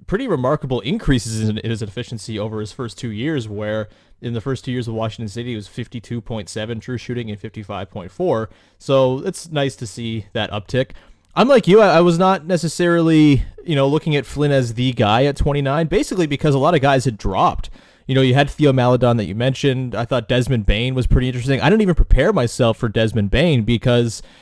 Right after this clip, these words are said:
he was mocked in, like, the late teens in a lot of cases, or the very lowest, the early twenties, and it seemed like he was not gonna be there in any situation for the Raptors. He was there at twenty-nine. He goes to the Grizzlies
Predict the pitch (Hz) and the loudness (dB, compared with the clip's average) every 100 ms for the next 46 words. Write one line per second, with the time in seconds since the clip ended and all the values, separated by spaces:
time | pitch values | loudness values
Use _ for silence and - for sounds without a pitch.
0 | _ - 156 165 139 123 131 123 147 160 | _ 0 4 4 2 -2 -4 2 2 2
1 | 143 139 139 135 127 147 - 156 226 131 | 0 0 0 0 0 0 -2 2 2 2
2 | 107 104 107 120 110 127 113 110 110 107 | 0 -2 -4 -4 -4 -2 -2 -2 -6 -8
3 | 110 120 147 123 117 113 - 120 113 110 | -6 -4 -2 0 0 -2 -6 -4 -4 0
4 | 127 165 131 117 - - _ _ 120 120 | 0 2 0 -4 -8 -18 _ _ -6 -6
5 | - 135 123 120 110 131 135 120 110 113 | -4 -4 0 -2 -2 0 0 0 -4 -4
6 | 110 113 156 170 113 107 104 190 165 104 | -6 -6 -4 0 0 0 -2 0 -2 -4
7 | - 131 - 110 107 107 110 95 87 87 | -8 -8 -6 -4 -4 -4 -8 -8 -8 -8
8 | 98 107 107 123 156 175 143 127 120 - | -10 -12 -12 -4 0 2 4 2 2 0
9 | 127 117 117 113 131 131 123 120 - - | -2 -4 -4 -2 0 2 2 0 -4 -8
10 | 104 - 123 131 131 117 107 | -8 -4 0 0 0 -4 -6